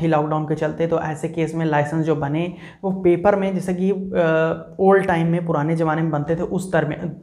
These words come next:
तरीके से बना दिए गए थे। लेकिन अब वही अगर आप लाइसेंस लेकर जाएंगे कार्ड वाला, वैसे तो वो लीगल है, बिल्कुल लीगल है, उसे आप ड्राइव, ड्राइव कर सकते हैं, लेकिन अगर आप चाहते हैं कि हमारे पास भी कार्ड वाला लाइसेंस हो, प्लास्टिक कार्ड वाला, तो आप उसको लेकर आरटीओ जाइए, डीटीओ ऑफिसेज जहाँ भी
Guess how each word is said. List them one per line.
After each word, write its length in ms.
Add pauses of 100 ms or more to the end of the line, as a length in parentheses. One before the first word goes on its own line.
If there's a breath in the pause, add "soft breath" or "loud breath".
तरीके 260
से 100
बना 240
दिए 200
गए 160
थे। 200 (600 loud breath)
लेकिन 240
अब 180
वही 300
अगर 200
आप 140
लाइसेंस 360
लेकर 260
जाएंगे 300
कार्ड 260
वाला, 240
वैसे 300
तो 100
वो 100
लीगल 400
है, 400 (300)
बिल्कुल 300
लीगल 300
है, 300 (420 loud breath)
उसे 140
आप 80
ड्राइव, 200
ड्राइव 380
कर 100
सकते 280
हैं, 260 (260 loud breath)
लेकिन 240
अगर 200
आप 140
चाहते 280
हैं 100
कि 20
हमारे 160
पास 180
भी 120
कार्ड 320
वाला 180
लाइसेंस 480
हो, 360
प्लास्टिक 340
कार्ड 200
वाला, 200
तो 100
आप 180
उसको 180
लेकर 240
आरटीओ 320
जाइए, 260
डीटीओ 240
ऑफिसेज 340
जहाँ 260
भी 240